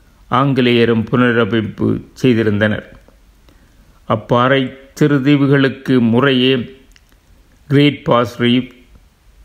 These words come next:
லிட்டில் பாஸ் ரீஃப் எனவும் பெயரிட்டிருந்தனர். இப்பாறை தீவுகளில்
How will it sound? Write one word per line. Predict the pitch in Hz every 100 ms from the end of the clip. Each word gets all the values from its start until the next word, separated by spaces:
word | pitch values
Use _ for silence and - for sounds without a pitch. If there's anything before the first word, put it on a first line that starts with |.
| _ _ _ _
லிட்டில் | 127 143 143 143
பாஸ் | 113 120 117 107 -
ரீஃப் | 117 110 110 - _ _ _ _ _ _ _ -
எனவும் | 139 135 131 131
பெயரிட்டிருந்தனர். | 131 135 123 98 113 107 104 101 - - - - _ _ _ _ _ _ _ _ _ _ _ -
இப்பாறை | 120 - 135 135 147 143
தீவுகளில் | 180 160 147 143 135 135 156 -